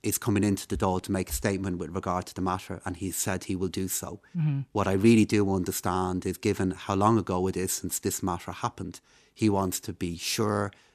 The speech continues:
Speaker 1: that he's in a position to give a full answer on the matter. Uh, I fully accept what he has said on the matter, uh, and equally I support what he is doing in making a statement in the Dáil,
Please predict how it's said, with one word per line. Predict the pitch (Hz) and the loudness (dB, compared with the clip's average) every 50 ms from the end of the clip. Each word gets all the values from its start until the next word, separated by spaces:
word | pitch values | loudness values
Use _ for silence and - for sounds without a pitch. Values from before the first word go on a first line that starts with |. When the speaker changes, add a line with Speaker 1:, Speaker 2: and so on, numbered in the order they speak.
| _ | _
Speaker 1:
that | - 92 82 | -6 -4 -2
he's | - 104 98 90 - | 0 0 0 0 0
in | 90 90 | -2 -4
a | |
position | - - 90 - - 95 95 - - 95 87 | -2 -4 -4 -4 -2 -4 -4 -4 -4 -6 -6
to | - - | -6 -6
give | - 90 - | -6 -6 -6
a | 95 | -6
full | - - - 101 95 | -6 -2 -2 0 0
answer | 92 90 90 87 - - 92 | 0 -2 -2 -2 -4 -4 -4
on | 90 92 85 | -4 -6 -6
the | 95 | -4
matter. | 98 85 80 - 95 - _ _ - - - - - - - | -4 -4 -6 -6 -8 -12 _ _ -20 -20 -20 -20 -16 -8 -4
Uh, | 95 92 - - | -2 -2 0 2
I | 107 104 92 | 2 2 2
fully | - - - - - - - - - 117 117 117 110 | 0 -4 -10 -12 -18 -20 -4 2 4 6 6 6 4
accept | 95 - - - 107 104 - - - - | 4 2 0 0 0 0 -2 -4 -12 -8
what | 95 90 85 | -8 -8 -6
he | 85 98 | -6 -6
has | 85 87 | -4 -4
said | - - 98 95 92 | -2 -2 -2 -2 -2
on | 92 90 92 | -2 -2 -2
the | 92 90 | 0 0
matter, | 92 92 92 - - 107 104 - - - - - - - - | 0 0 0 -2 -2 -6 -8 -8 -12 -20 -20 -20 -20 -10 -4
uh, | - 95 87 85 - - | 0 0 0 -2 -4 -4
and | - 101 98 | -2 2 2
equally | 104 98 - - 98 95 95 95 92 - | 2 2 2 0 0 0 0 0 -2 -4
I | - 92 | -6 -6
support | - - 101 - - 98 101 95 - | -6 -6 -6 -6 -4 -4 -4 -4 -2
what | 98 95 | -4 -2
he | 92 95 | -2 -2
is | 98 92 - | -2 -2 -4
doing | - 101 92 92 92 90 | -4 -4 -2 -2 -2 -2
in | 85 90 92 | -2 -4 -4
making | 90 90 - - 98 92 | -4 -4 -6 -6 -6 -6
a | |
statement | - - - 95 90 92 95 92 | -4 -4 -4 -4 -4 -4 -4 -4
in | 98 92 | -4 -4
the | 90 87 | -4 -4
Dáil, | 98 92 92 92 95 92 | -4 -2 -2 -2 -2 -4